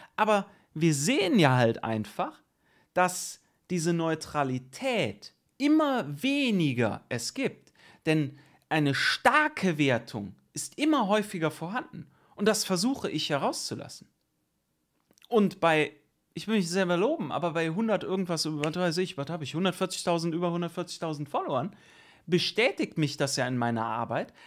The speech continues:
dass ich ja irgendwie etwas in der Richtung richtig mache. Weil warum haben öffentlich-rechtliche oder auch diese ganzen Parteikanäle bei YouTube so wenig Aufrufe?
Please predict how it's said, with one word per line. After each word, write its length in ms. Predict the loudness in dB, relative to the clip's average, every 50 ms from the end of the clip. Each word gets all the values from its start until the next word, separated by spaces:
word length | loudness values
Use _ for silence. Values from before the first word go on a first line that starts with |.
| -8 -4
dass 180 | -2 0 0 0
ich 160 | -2 -4 -4
ja 100 | -4 -4
irgendwie 500 | -2 0 0 0 0 -2 -4 -6 -6 -6
etwas 360 | -6 -6 -6 -4 -4 -4 -4
in 100 | -4 -4
der 160 | -2 -2 -2 -2
Richtung 380 | -4 -6 -6 -6 -4 -4 -4
richtig 480 | -4 -4 -4 -6 -6 -8 -10 -6 -4 -2
mache. 320 | -2 -2 -4 -6 -14 -20 _ _ _ _ _ _ _ _ _ _ _ _ _ _ _ _ _ _
Weil 240 | 0 0 2 2 4
warum 500 | 4 4 4 4 4 2 2 0 -2 -6 -12 -20 -18 -8
haben 260 | -2 0 0 2 2 2
öffentlich-rechtliche 1120 | 2 2 2 0 -2 -2 0 0 0 0 -2 -2 -2 -2 -2 -2 -2 0 0 -2 -2 -2 -8 -18 -20 -14 -2
oder 300 | 2 4 4 6 6 4
auch 200 | 2 0 0 -2
diese 280 | -2 -2 0 0 0
ganzen 480 | 0 0 0 -2 -2 -2 -2 -2 -2 -4 -8 -18 -20 -20 -20 _ _ _ -2
Parteikanäle 880 | -2 -2 0 0 0 0 0 0 0 0 2 4 4 4 4 2 2
bei 100 | 2 2
YouTube 480 | 2 2 2 0 -2 -4 -6 -10 -10 -12 _ _ _ _
so 320 | -6 -2 0 2 4 4
wenig 320 | 6 6 6 4 2 0
Aufrufe? 600 | -2 -4 -4 -6 -8 -8 -8 -8 -8 -8 -12 -18